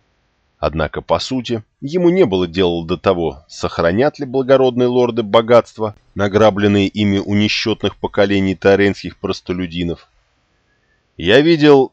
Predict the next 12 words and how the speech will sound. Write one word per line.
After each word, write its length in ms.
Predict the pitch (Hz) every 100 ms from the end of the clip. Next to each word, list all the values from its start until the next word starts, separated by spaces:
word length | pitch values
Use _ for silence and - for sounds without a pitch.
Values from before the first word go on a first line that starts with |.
| _
как 200 | - 120
она 220 | 123 131 127
показывала 640 | 120 - 131 110 113 113
Руарку 680 | 117 127 120 - 113 101 - _
серебряный 680 | - 113 113 107 104 110 110
кубок", 480 | - 170 80 - _ _ _ _
произнёс 460 | 76 76 76 73 -
юноша, 520 | 85 80 69 69 67 _ _ _
продолжая 680 | - 80 80 73 80 76 73
разговор, 560 | 76 78 80 85 98 78
начатый 640 | 78 - 78 80 78 80
Эгвейн. 440 | 80 76 67 65